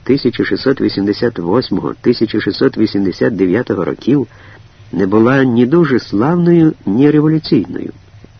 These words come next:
Вона почалася задля порятунку політичного та релігійного істеблішменту від радикальних пропозицій Якова і сталася внаслідок єдиного успішного нападу на Англію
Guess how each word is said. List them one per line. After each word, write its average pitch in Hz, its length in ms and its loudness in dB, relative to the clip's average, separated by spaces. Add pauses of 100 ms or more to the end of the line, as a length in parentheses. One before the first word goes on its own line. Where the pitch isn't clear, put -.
(880)
Вона 139 240 4
почалася 165 600 2
задля 143 280 2
порятунку 143 580 2
політичного 120 680 0
та 107 120 -4
релігійного 110 720 2
істеблішменту 113 1120 0 (680)
від 113 200 4
радикальних 123 600 2
пропозицій 107 640 0
Якова 101 580 0
і 98 160 0
сталася 151 440 -2
внаслідок 127 560 0
єдиного 139 520 2
успішного 135 560 0
нападу 101 400 -2
на 92 120 0
Англію 95 520 0